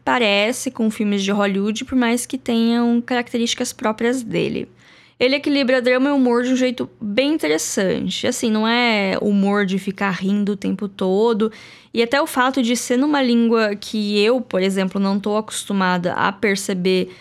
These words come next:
nuances, isso faz com que algumas coisas talvez tenham se perdido na tradução. Mas mesmo assim, de modo geral, gostei bastante, recomendo.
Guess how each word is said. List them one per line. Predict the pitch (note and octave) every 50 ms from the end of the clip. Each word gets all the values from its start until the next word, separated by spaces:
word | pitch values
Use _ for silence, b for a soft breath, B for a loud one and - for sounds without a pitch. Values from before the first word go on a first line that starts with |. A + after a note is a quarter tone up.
| B B B B B B
nuances, | G3 G3 F#3+ F#3 F#3 F#3+ G#3 A#3 B3+ C4 B3 A#3+ A#3 - - G#3 G3 F#3+
isso | G3+ A3+ - B3+ A#3
faz | - A#3 A3+ A3+ A#3+ A#3 -
com | - C4 B3+
que | B3 -
algumas | C4 A#3+ A#3 A3+ A3+ B3 B3 -
coisas | - B3 A#3 A#3+ A#3+ A#3+
talvez | - A#3+ A#3+ A3+ A3+ G#3 A3+ - -
tenham | - A3+ A3 A3 A#3
se | A3+ - A#3
perdido | A3 - A3+ A3 A3 G3+ G#3 G#3 G3 F#3+ A3 A3+ A3+ B B B B B B B B B B
na | - G#3+ A3 A#3 A3+ A#3+ B3+
tradução. | B3 - C4 B3 A3+ A3+ C4 C#4+ - - - - F#3 F3+ F3 F3+
Mas | G3+ A3+ B3+ C4
mesmo | C#4+ D#4 E4 F4+ F4
assim, | F4+ - - - - B3+ B3 B3+ B3+ C4 B3+
de | B3 C4+ A#3+
modo | A#3 A#3 A3+ A3+ B3
geral, | B3 B3 A#3+ A3+ A3 G3+ G3+ G3+ G#3
gostei | G3+ G#3+ A3 - - A3+
bastante, | G#3 A3+ B3+ - - - G#3+ G3 G3+ G3+ G#3 - A3+
recomendo. | G#3+ G#3+ G#3 - - A#3+ B3 A#3+ A3+ G#3 G3 G3 G3 G3 G3+ G3+ A3+ B3+